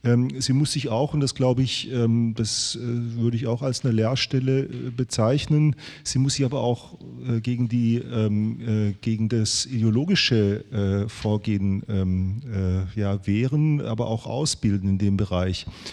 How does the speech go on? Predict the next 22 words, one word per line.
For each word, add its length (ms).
Also 200
von, 300
von 240
dem 180
her 160
glaube 300
ich 180
schon 280
auch, 340
dass 320
wir, 360
also 200
die, 420
die 280
Beispiele, 600
die 200
Sie 160
gebracht 420
haben, 400
stimmen 260
ja 120
alle. 320